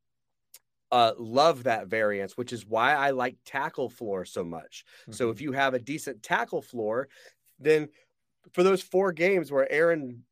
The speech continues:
Speaker 1: Donald doesn't get a single sack, you don't go crazy. You know
Speaker 2: Yeah.
Speaker 1: it's coming, and you know the next game he's gonna get four sacks and probably,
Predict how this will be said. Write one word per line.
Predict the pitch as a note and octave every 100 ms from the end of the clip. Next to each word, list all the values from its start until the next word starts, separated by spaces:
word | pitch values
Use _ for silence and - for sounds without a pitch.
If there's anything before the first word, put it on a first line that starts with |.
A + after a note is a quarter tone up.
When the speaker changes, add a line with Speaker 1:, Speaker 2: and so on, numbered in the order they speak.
| _ C3
Speaker 1:
Donald | D3 E3+ C#3+
doesn't | B2+ C3 C3
get | B2+
a | A2
single | - D#3+ B2+ G#2+
sack, | - E3+ B2+ - _ _ _ _
you | C3+
don't | D3 F3 E3+
go | F3 F3
crazy. | F#3+ A#3 A3 D2+ -
You | A#2+ D#3
know | D#3 E3+
Speaker 2:
Yeah. | G#3
Speaker 1:
it's | D#3 -
coming, | E3+ D3+ F2 G2+ - _ -
and | B2
you | D#3+
know | E3
the | D#3+
next | D3 E3+ -
game | D3 C3+
he's | C3
gonna | B2+ B2
get | A#2 - -
four | D#3 D3+
sacks | C3+ A#2+ B2 -
and | A#2+ G#2+
probably, | B2 C3+ A#2+ A#2+ A#2